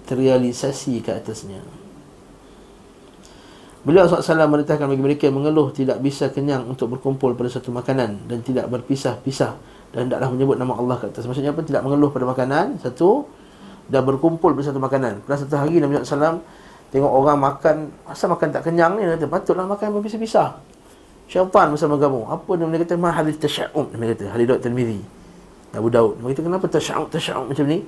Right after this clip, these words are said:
Best dia kumpul. Duduk sekali, makan sekali, itu ada barakah, cepat kenyang. Betul tak? Dan memang terbukti. Cuba kalau kita makan dalam dulang,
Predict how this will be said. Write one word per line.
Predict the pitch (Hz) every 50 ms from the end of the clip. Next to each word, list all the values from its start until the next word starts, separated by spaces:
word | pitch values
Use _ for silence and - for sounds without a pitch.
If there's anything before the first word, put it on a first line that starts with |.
| - - - - - - - - - - - -
Best | - 208 185 175 175
dia | 170
kumpul. | 165 165 160 160 139 110 104 - - - - - -
Duduk | 170 - -
sekali, | - - 156 170 214 233 208 - - 143
makan | 147 147 - 170 165 160
sekali, | - 175 165 175 208 233 233 - - -
itu | 135 - 156
ada | 139 135
barakah, | 123 127 127 135 135 - 185 180 180 - - - -
cepat | - - 123 120
kenyang. | 131 120 117 104 101 - - - - - - - - - - - - - - - - - - - - - 226 - - - - - - - - - - - - - - - - - -
Betul | - 170 170
tak? | 196 185 - - - - - - - - - - - - - - - - - - -
Dan | 170 190
memang | 226 240 247
terbukti. | 240 254 240 247 233 - 254 202
Cuba | 180 - 226 214 190
kalau | 175
kita | 175 165
makan | 170 160 165 160 160
dalam | 156 156 156
dulang, | 151 143 127 120 127